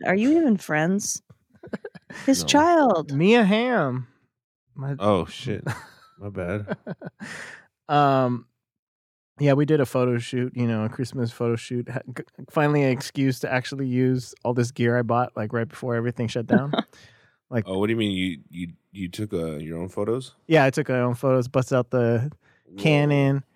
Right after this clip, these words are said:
Speaker 2: busted out some lights I bought, I bought all this shit, and then I was like, "Oh, I'm gonna fucking film shit and go crazy," and then nothing.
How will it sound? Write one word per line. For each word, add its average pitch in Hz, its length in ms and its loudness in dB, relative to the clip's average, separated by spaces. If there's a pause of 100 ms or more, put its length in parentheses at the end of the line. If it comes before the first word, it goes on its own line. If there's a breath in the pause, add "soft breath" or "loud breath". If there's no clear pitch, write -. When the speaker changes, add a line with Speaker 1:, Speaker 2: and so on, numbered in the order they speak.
(240)
Speaker 2:
busted 143 280 0
out 131 240 2
some 117 240 0
lights 139 420 2
I 135 60 2
bought, 135 440 4
I - 60 -4
bought 147 220 0
all 165 160 2
this 160 180 0
shit, 143 400 0
and 123 220 -2
then 113 340 0
I 127 100 0
was 127 140 2
like, 113 120 -4
"Oh, 110 60 -8
I'm 127 120 -2
gonna 117 160 0
fucking 117 400 -6
film 123 340 -2
shit 120 460 -4
and 113 200 -6
go 127 140 -6
crazy," 131 540 -4
and 110 100 -2
then 98 220 -4
nothing. 98 380 -10